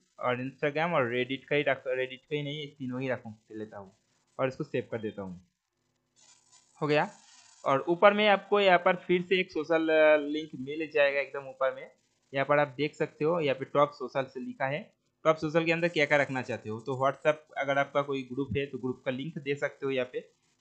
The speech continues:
Telegram group है तो उसका link दे सकते हो, Twitter है तो Twitter नहीं चाहिए हमें, Instagram है तो Instagram, यहाँ पे Instagram में click करके यहाँ पे यूआरएल डाल सकते हो। डालने के बाद simple से सेव कर दोगे। इतना ही काम आपको यहाँ पर कर देना है, बस आपका काम खत्म हो जाएगा।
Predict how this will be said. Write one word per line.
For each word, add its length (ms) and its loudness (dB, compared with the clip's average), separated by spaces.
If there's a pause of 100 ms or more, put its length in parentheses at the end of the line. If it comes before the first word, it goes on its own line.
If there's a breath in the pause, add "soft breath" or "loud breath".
Telegram 420 0
group 260 -2
है 60 0
तो 100 -6
उसका 220 -2
link 260 0
दे 180 0
सकते 320 -4
हो, 140 0 (220)
Twitter 280 -2
है 100 -4
तो 140 -10
Twitter 380 -12
नहीं 220 -10
चाहिए 260 -2
हमें, 220 -8 (580)
Instagram 580 4
है 80 2
तो 120 0
Instagram, 640 0
यहाँ 180 0 (120)
पे 100 0 (200)
Instagram 440 -8
में 140 -12
click 240 -14
करके 240 -2
यहाँ 140 2
पे 140 -4
यूआरएल 400 -2
डाल 180 -2
सकते 320 -16
हो। 140 -10 (420)
डालने 220 6
के 40 2
बाद 120 4
simple 280 0
से 80 -2
सेव 260 -8
कर 80 -6
दोगे। 320 -10
इतना 240 0
ही 120 0
काम 220 4
आपको 380 -2
यहाँ 160 -2
पर 240 -2
कर 240 -6
देना 160 -10
है, 100 -14 (400)
बस 420 -6
आपका 240 -8
काम 180 -4
खत्म 240 -8
हो 120 -8
जाएगा। 300 -10